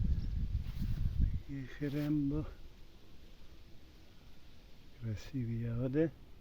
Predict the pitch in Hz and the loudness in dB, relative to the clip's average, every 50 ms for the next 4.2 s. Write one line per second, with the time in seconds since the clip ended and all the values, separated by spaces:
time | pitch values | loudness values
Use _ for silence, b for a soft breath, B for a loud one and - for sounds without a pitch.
0 | B B B B B B B B B B B B B B B B B B B B | B B B B B B B B B B B B B B B B B B B B
1 | - - - 120 131 135 135 123 - - - 131 131 120 113 120 123 120 92 B | -14 -4 2 8 12 12 12 12 10 6 4 4 4 6 6 6 6 6 4 B
2 | B B B B B B - - - - - - - - - - - - - - | B B B B B B -12 -12 -14 -12 -12 -10 -10 -8 -8 -10 -10 -10 -10 -8
3 | - - - - - - - 127 123 117 - - - 131 113 110 113 107 - - | -8 -6 -6 -4 -4 0 4 4 4 4 4 2 0 2 2 2 0 -2 -2 4
4 | 139 151 165 | 6 6 6